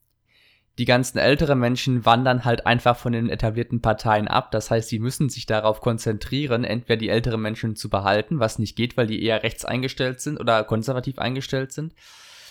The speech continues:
Ähm, und die jungen Wähler, das sa-, wie die Statistik oben schon gezeigt hat, wählen dann halt eher S P D und, äh,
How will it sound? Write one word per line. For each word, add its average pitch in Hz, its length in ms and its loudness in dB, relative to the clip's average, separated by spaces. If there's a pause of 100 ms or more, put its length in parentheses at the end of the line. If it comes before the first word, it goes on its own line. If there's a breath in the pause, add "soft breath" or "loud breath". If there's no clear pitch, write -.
(240 loud breath)
Ähm, 117 600 2 (420)
und 131 180 0
die 120 80 -6
jungen 120 340 0
Wähler, 143 520 4 (220)
das 113 240 -4
sa-, 107 280 2
wie 117 80 -8
die 123 120 -2
Statistik 123 460 0
oben 113 220 0
schon 131 180 0
gezeigt 135 300 0
hat, 123 160 -2
wählen 113 240 6
dann 165 160 4
halt - 240 -2
eher 117 320 2
S - 160 -4
P - 180 -2
D 110 280 0
und, 104 440 -6
äh, 104 280 2